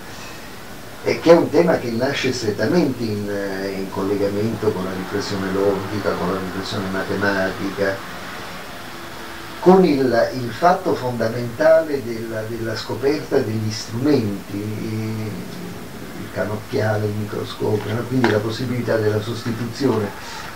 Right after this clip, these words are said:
dell'organo naturale con altri, eh, con altri organi, ma costruiti dal, dall'uomo, che amplia la possibilità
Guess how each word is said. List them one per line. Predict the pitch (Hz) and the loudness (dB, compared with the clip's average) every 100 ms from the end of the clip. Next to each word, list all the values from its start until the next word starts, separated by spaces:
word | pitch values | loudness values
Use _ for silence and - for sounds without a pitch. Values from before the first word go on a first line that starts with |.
| 110 | 2
dell'organo | 110 117 135 113 110 110 | 6 8 8 6 2 0
naturale | 113 107 - 98 107 110 | 0 0 4 6 6 4
con | 98 120 | 2 2
altri, | 131 120 113 107 - | 2 0 -2 -4 -6
eh, | 98 98 87 | -6 -6 -2
con | 104 | 2
altri | 117 110 104 104 101 | 2 2 0 -2 2
organi, | 101 92 92 95 - - - - - - - | 2 2 -4 -2 -2 -2 -6 -12 -14 -14 -6
ma | 107 107 | -2 0
costruiti | 127 123 117 113 113 107 107 | 2 0 2 4 4 2 0
dal, | 104 101 98 95 | 0 0 -2 -2
dall'uomo, | 101 110 123 107 101 113 101 | 0 2 4 6 6 4 4
che | 131 135 | 6 8
amplia | 139 117 110 - 107 | 6 2 -2 -4 -2
la | 104 101 95 | 0 0 0
possibilità | 95 113 101 110 113 104 95 98 92 | -2 -2 -2 0 0 4 2 2 -4